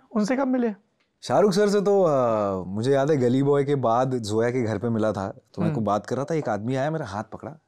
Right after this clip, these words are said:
Speaker 2: और, अ, मैं घूमा।
Speaker 1: जोया की क्रिसमस पार्टी में?
Speaker 2: हाँ, क्रिसमस पार्टी में मैं घूमा हूँ और वो शाहरुख खान है और उन्होंने मेरा हाथ चूमा और कहा कि, "यार, देखो, अ, जो किर-, मैं उनको अप्रिशिएट करता हूँ, जो, अ, किरदार मुझे लगता है कि मैं शायद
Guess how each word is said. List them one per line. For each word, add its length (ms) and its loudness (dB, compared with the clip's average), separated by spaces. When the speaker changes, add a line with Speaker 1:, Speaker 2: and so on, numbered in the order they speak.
Speaker 2:
और, 520 -6
अ, 40 -10
मैं 180 -10
घूमा। 160 -6
Speaker 1:
जोया 220 4
की 160 0
क्रिसमस 340 -2
पार्टी 260 0
में? 100 -4
Speaker 2:
हाँ, 340 -2
क्रिसमस 320 -6
पार्टी 240 -8
में 100 -8
मैं 120 -4
घूमा 260 -6
हूँ 180 -4
और 140 -4
वो 120 -8
शाहरुख 300 -10
खान 160 -8
है 100 -14
और 80 -18
उन्होंने 200 -10
मेरा 160 -4
हाथ 180 -6
चूमा 280 -8
और 120 -6
कहा 160 -8
कि, 160 -8
"यार, 120 -6
देखो, 320 -10
अ, 180 -8
जो 200 -4
किर-, 220 -6
मैं 300 -6
उनको 260 -4
अप्रिशिएट 440 -4
करता 280 -8
हूँ, 220 -6
जो, 440 -4
अ, 120 -14
किरदार 460 -4
मुझे 240 -6
लगता 240 -6
है 60 -6
कि 80 -6
मैं 140 -6
शायद 360 -8